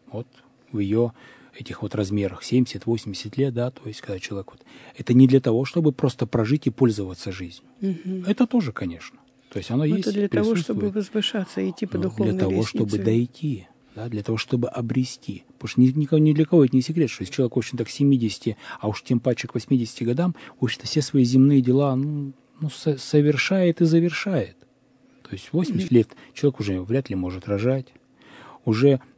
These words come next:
Speaker 1: если бабушки детей часто внуков доверяют, то прабабушки ре-, редко, исключительно, потому что прабабушка, она уже, её, за ней самой надо присматривать где-то, да, то есть поэтому все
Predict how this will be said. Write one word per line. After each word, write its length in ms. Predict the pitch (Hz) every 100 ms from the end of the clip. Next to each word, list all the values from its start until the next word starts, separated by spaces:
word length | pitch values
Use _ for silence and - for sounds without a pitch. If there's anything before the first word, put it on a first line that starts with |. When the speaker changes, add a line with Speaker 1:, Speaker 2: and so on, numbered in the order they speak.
| -
Speaker 1:
если 240 | 127 135
бабушки 440 | 123 147 131 -
детей 460 | 123 127 139 127 131
часто 300 | - 175 -
внуков 340 | 101 98 - 95
доверяют, 500 | 95 92 90 90 -
то 100 | 104
прабабушки 720 | 120 127 151 110 - - 92 _ _ _ _
ре-, 260 | 143 147 170 160
редко, 460 | 180 165 - 151
исключительно, 800 | 123 - 104 - 147 143 135 127 127
потому 280 | 143 120
что 120 | 110 120
прабабушка, 540 | 135 156 151 123 -
она 140 | 110 131
уже, 420 | 98 107 120 101 101 _ - - - -
её, 200 | 117 117
за 120 | 120
ней 100 | 143
самой 280 | 92 98 113
надо 140 | 113
присматривать 680 | - 113 113 107 - 101 98
где-то, 280 | 98 98 101
да, 160 | 110 127
то 120 | 110
есть 200 | 90 - -
поэтому 440 | 107 - 117 113 - - -
все 360 | - - 165